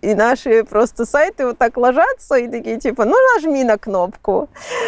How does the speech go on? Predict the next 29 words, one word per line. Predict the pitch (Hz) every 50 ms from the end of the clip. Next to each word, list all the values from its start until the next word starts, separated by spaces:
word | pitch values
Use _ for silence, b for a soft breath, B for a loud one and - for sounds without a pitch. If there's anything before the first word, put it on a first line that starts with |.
| 427 427 403 370 -
Э, | - - 208 214 214 220 214 220 220 220 - - -
она | 285 302 370 370
визуально | 311 320 339 320 381 370 359 359 339 320 294
нажмется, | 311 311 320 302 339 349 415 508 539 - - 277
но | 262 262 254
экшен | 349 440 - - - 294
никакой | 262 240 - 262 254 - 339 392
не | 370 370
произойдет. | 294 - - 285 254 262 262 302 247 202 180 - - -
Ну, | 269 262
потому | 381 415 - 440 440 453
что | 403 - - 370
мы | 349 349 370 -
там | - 302 311 311
ждем | 277 254 233 277 330 415 440 330
ответа | 302 294 - 269 269 262 330 359 - 277
от | 247 -
какой-то | - 240 269 - 285 285 269 269 247
пишки, | 262 - 330 453 494 - - - 381 349 359
щас | - 311 277 -
оно | 269 247 254 254
придет | - - 247 247 269 277 466 508 480 -
когда-нибудь, | - - 349 349 294 302 294 302 262 247 269 302 285 -
может, | 220 190 208 233 226 -
и | 214
не | 202 190
придет, | 190 - 208 233 254 294 349 453 427 392 - -
там | - 226 247 269 262
типа, | - - 220 277 - - - - -